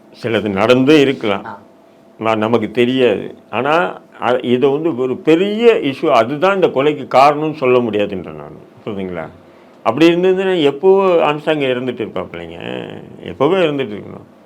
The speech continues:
Speaker 1: உங்களுக்கு தெரியும். ஏன்னு சொன்னீங்கன்னா, அப்படி அவருக்கு வந்து கொலை செய்யும் அளவுக்கு பகை இல்லை. அப்படி கொலை செய்யும் அளவுக்கு பகை இருந்தா அந்த மனுஷன் அப்படி தனியா வந்து நிக்க மாட்டாங்கல்ல.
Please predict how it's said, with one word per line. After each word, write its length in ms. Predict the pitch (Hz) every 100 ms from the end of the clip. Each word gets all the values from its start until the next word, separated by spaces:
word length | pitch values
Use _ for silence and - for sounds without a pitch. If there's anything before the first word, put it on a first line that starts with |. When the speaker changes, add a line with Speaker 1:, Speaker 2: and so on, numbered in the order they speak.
| _ _ - _ - - -
Speaker 1:
உங்களுக்கு 280 | 95 107 98
தெரியும். 440 | 104 113 110 85 - _ - _
ஏன்னு 240 | 110 139 143
சொன்னீங்கன்னா, 400 | 131 120 127 165
அப்படி 460 | 185 - - 165 180 135
அவருக்கு 320 | 139 151 139
வந்து 320 | 143 170 170 165
கொலை 260 | 127 160 175
செய்யும் 340 | 170 156 147 139
அளவுக்கு 240 | 147 147
பகை 280 | - 110 101
இல்லை. 200 | 92 95
அப்படி 240 | 98 110
கொலை 240 | 104 120 151
செய்யும் 320 | 139 151 143
அளவுக்கு 240 | 135 151 127
பகை 200 | 127 127
இருந்தா 240 | 120 156 160 - -
அந்த 180 | - 131
மனுஷன் 340 | 131 143 151 135
அப்படி 180 | 123
தனியா 320 | 123 120 135 127
வந்து 180 | 127
நிக்க 220 | 117 113 110
மாட்டாங்கல்ல. 420 | 104 92 95 90